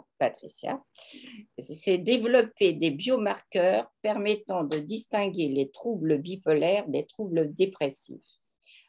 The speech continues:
Alors, c'est une idée qu'il avait depuis longtemps. Il a déjà fait beaucoup de recherches sur le sujet, pour, sur les, pour d'ailleurs, pour lesquelles il a reçu plusieurs prix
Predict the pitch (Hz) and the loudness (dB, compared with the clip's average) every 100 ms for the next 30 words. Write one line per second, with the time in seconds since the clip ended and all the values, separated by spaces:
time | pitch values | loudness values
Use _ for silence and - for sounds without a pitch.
0 | _ 151 117 - 175 - 190 180 156 185 | _ 0 0 -2 -6 -4 -2 -2 4 4
1 | 190 - 143 139 170 196 165 156 135 - | 4 0 -2 0 0 0 0 -4 -8 -8
2 | 113 143 143 160 208 220 233 226 175 139 | -6 -2 -2 -2 0 0 0 -2 -2 0
3 | 135 135 151 156 160 190 190 190 185 170 | 0 0 -2 -2 -4 -6 -6 -2 -2 -2
4 | 165 - 170 160 - 143 143 131 - 143 | -2 0 -2 -2 -8 -6 -4 -6 -6 -8
5 | 156 208 - 135 135 147 - _ - 156 | -4 -4 -2 -4 -4 -4 -8 _ -6 2
6 | 156 151 - 165 151 156 165 160 143 - | 2 2 -4 -4 0 2 4 2 2 -4
7 | 151 143 139 180 160 139 131 - - 170 | -4 -4 0 2 2 0 -2 -4 -8 -4
8 | 156 - - _ - 214 180 170 165 - | -4 -6 -20 _ -4 -2 0 -2 -2 -10
9 | - 190 180 | -4 -4 -4